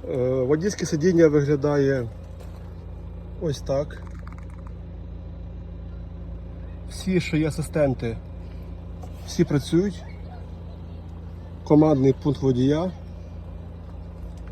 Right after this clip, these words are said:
Датчики на місці,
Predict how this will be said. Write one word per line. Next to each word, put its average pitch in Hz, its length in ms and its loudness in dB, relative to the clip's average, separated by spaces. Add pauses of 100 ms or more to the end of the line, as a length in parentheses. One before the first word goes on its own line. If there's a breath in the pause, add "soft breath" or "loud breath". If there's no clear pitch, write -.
(1700)
Датчики 147 440 6
на 135 120 6
місці, 170 560 2